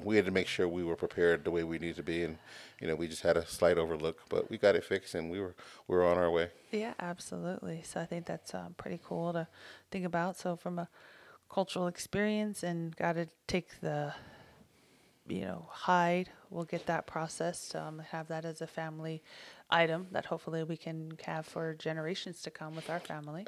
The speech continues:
Speaker 1: And if you were wondering, yes, we did get the head done also. We actually had a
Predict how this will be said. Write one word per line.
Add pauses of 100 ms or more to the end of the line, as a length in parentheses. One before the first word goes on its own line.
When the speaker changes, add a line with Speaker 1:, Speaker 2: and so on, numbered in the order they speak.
Speaker 1:
And
if
you
were
wondering,
yes,
we
did
get
the
head
done
also.
We
actually
had
a